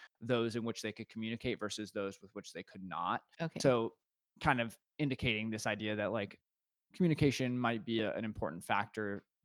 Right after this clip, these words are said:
Speaker 1: to, uh, allow for prosocial behavior to occur.
Speaker 2: Right.
Speaker 1: So, like,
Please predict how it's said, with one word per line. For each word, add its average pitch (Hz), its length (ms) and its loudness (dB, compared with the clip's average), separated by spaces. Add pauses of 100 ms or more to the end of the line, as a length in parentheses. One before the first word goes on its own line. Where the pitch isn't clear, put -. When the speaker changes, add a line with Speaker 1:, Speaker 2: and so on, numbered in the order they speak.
Speaker 1:
to, 104 380 -4 (680)
uh, 104 380 4
allow 110 320 4
for 117 120 -4
prosocial 110 400 -6
behavior 104 320 -2
to 98 140 -2
occur. 92 400 -2 (280)
Speaker 2:
Right. - 80 -18
Speaker 1:
So, 175 140 8
like, 156 220 4